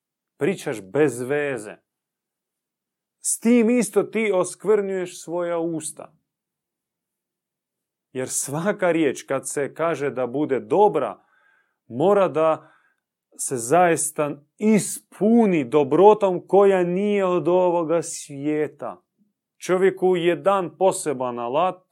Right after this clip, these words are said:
čim se on razlikuje od mnogih životinja. To je verbalna riječ. Mada i životinje komuniciraju, samo ih treba znat čut.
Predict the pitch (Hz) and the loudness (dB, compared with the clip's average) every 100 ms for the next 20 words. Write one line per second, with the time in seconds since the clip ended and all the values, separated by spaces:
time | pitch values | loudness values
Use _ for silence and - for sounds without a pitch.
0 | - - - 165 156 151 135 131 147 143 | -20 -14 -8 -6 -6 -8 -6 -4 -4 -4
1 | 139 135 143 127 127 - 120 117 117 139 | -8 -10 -6 -4 -4 -6 -8 -8 -10 -8
2 | 135 123 107 117 123 170 180 117 104 - | -8 -10 -14 -8 -4 -2 -4 -10 -14 -18
3 | _ _ _ _ _ - 143 147 139 - | _ _ _ _ _ -4 0 2 0 -6
4 | _ _ _ 117 160 151 143 135 127 120 | _ _ _ -2 0 2 2 0 -6 -8
5 | 123 131 87 - - _ _ _ _ _ | -8 -6 -8 -10 -20 _ _ _ _ _
6 | _ - 120 131 120 139 160 202 180 123 | _ -14 -8 -6 -4 -2 2 2 0 -12
7 | 113 107 _ _ _ _ 123 123 127 120 | -14 -18 _ _ _ _ -8 -6 -6 -6
8 | - 147 131 107 101 _ _ _ _ - | -6 -4 -6 -8 -14 _ _ _ _ -18
9 | 113 113 110 127 117 113 107 131 120 _ | -14 -14 -12 -12 -10 -10 -10 -12 -12 _
10 | _ _ _ _ _ - 156 120 - | _ _ _ _ _ -8 -4 -4 -8